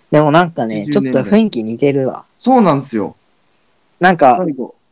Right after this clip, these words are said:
Speaker 2: 薬、薬出てきたり。
Speaker 1: 銃持ってるじゃん。
Speaker 2: うんうんうん。
Speaker 1: あのね、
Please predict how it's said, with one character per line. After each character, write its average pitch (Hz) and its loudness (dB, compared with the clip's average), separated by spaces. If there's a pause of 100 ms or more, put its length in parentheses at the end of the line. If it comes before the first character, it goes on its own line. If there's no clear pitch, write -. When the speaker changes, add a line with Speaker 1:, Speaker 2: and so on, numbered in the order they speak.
(140)
Speaker 2:
薬、 131 -6 (280)
薬 147 0
出 131 -2
て 104 -6
き - -20
た 71 -16
り。 - -20 (260)
Speaker 1:
銃 175 2
持 139 -4
っ - -20 (160)
て 113 -6
る 101 -10
じ 107 -10
ゃ 95 -10
ん。 67 -20 (280)
Speaker 2:
う 160 -2
ん 160 2
う - 0
ん 98 -4 (300)
う 160 -4
ん。 - 2
Speaker 1:
あ 135 0
の 127 -6
ね、 120 -10